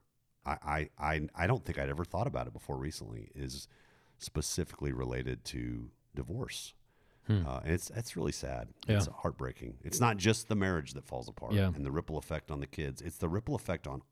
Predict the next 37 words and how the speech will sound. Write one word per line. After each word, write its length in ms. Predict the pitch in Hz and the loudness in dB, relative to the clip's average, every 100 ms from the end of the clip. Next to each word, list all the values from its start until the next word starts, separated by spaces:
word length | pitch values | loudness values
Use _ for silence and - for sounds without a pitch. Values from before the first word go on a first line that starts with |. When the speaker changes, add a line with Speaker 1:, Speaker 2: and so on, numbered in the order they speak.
| - | -6
Speaker 1:
all 300 | 95 110 107 | -2 0 2
the 100 | 85 | 0
relationships, 920 | 71 71 73 67 58 - 52 - - _ _ | 0 -2 -2 -4 -6 -10 -10 -14 -16 _ _
for 120 | 71 | -6
sure. 300 | - 67 57 _ _ - - - - | -4 -4 -6 _ _ -12 -12 -12 4
Speaker 2:
Yeah, 440 | 117 117 110 123 110 | 10 12 10 6 4
I, 60 | |
I 40 | 110 | 8
think 200 | 135 120 | 8 8
I 60 | 117 | 6
started 340 | - 131 113 | 8 8 10
thinking, 580 | - 104 104 95 92 85 - | 8 10 10 10 6 2 8
you 140 | 120 | 10
know, 160 | 117 117 | 12 10
you 180 | 120 101 | 10 10
know, 60 | |
the 120 | 95 101 | 12 12
other 140 | 101 | 12
one 180 | 98 98 | 12 8
on 140 | 104 101 | 8 8
your, 200 | 95 101 | 8 8
on 140 | 98 | 8
your 100 | 98 | 8
list 320 | 95 101 - | 10 8 8
was, 260 | 98 87 - | 6 6 6
uh, 240 | 95 90 87 | 6 6 8
the 120 | 98 | 8
increased 420 | 95 - 110 - | 8 10 10 10
work 240 | 95 98 | 8 8
hours 640 | 90 87 85 85 82 - - - | 10 10 10 8 4 0 -4 -2
and, 460 | 92 90 87 80 - - - - _ - | 4 6 6 4 0 -14 -20 -20 _ -6
um, 460 | 95 90 87 85 82 - _ | 2 4 6 2 -2 -6 _
you 140 | - 92 | 6 10
know, 280 | 87 87 - | 10 8 8
in, 320 | 104 95 92 | 10 10 8
in 180 | 107 95 | 8 8
our 540 | 92 98 95 92 85 | 12 12 12 12 10